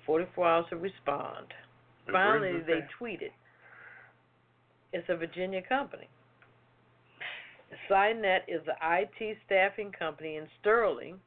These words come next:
Speaker 2: No, Sterling, Virginia. Okay.
Speaker 1: Mm-hmm. That brags about the awards as one of the top hiring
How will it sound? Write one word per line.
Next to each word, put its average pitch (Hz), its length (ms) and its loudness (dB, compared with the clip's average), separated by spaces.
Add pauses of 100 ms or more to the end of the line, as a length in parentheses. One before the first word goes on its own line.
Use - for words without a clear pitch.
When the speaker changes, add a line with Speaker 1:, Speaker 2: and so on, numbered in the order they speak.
(420)
Speaker 2:
No, 131 180 -8 (120)
Sterling, 117 360 -4
Virginia. 92 280 -10
Okay. 196 400 -6
Speaker 1:
Mm-hmm. 180 360 -4
That 147 140 2
brags 170 440 4
about 165 320 2
the 165 80 -2
awards 165 460 2 (100)
as 156 140 -2
one 160 260 -6
of 147 120 -6
the 147 200 -4
top 180 320 2 (580)
hiring 165 600 2